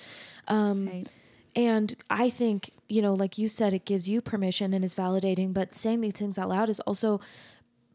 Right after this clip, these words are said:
Speaker 1: per-, giving permission and validating other people who are like, "I've never heard an artist say that." Like,
Speaker 2: Mm-hmm.
Speaker 1: I've never heard an artist say, like, "This isn't where I put that."
Speaker 2: Mm-hmm.
Speaker 1: I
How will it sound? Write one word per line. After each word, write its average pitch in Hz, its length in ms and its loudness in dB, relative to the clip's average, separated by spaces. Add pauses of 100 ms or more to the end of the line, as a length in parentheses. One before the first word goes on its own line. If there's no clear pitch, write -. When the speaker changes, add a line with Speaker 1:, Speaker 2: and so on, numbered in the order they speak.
(140)
Speaker 1:
per-, 214 280 0 (220)
giving 233 260 2
permission 214 460 -2
and 196 140 -2
validating 202 580 0
other 208 220 2
people 202 340 0
who 190 160 2
are 185 120 0
like, 180 240 -2 (380)
"I've 247 180 -2
never 294 220 -4
heard 190 220 -2
an 175 180 -6
artist 170 380 -4
say 175 180 -2
that." 180 460 -4 (160)
Like, 220 120 -2 (260)
Speaker 2:
Mm-hmm. 202 60 2
Speaker 1:
I've 208 140 4
never 269 200 0
heard 202 180 -2
an 196 100 -2
artist 185 380 -2
say, 185 200 0
like, 180 300 -2 (840)
"This 220 200 2
isn't 254 240 0
where 226 220 4
I 208 100 4
put - 380 -2 (320)
that." 185 380 2 (420)
Speaker 2:
Mm-hmm. 196 220 0
Speaker 1:
I - 20 0